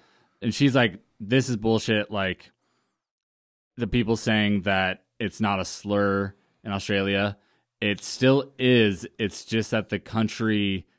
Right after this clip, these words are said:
is taking, like, the culture in Australia is taking longer to accept that it's a slur.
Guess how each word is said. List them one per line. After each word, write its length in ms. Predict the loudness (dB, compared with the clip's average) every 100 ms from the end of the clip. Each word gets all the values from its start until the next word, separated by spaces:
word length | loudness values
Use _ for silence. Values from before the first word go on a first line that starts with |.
| _
is 180 | -12 -10
taking, 580 | -4 -4 -2 0 -2 -4
like, 240 | -6 -6 -8 _ _ _
the 140 | -12
culture 480 | -2 0 2 2 2
in 180 | 2 0
Australia 320 | 0 0 -2
is 80 | -2
taking 320 | -2 -2 -2
longer 280 | 0 0 -2
to 180 | -2 -4
accept 480 | -6 -6 -4 -4 -6
that 180 | -6 -6
it's 280 | -8 -12 -14
a 80 | -14
slur. 480 | -10 -10 -10 -12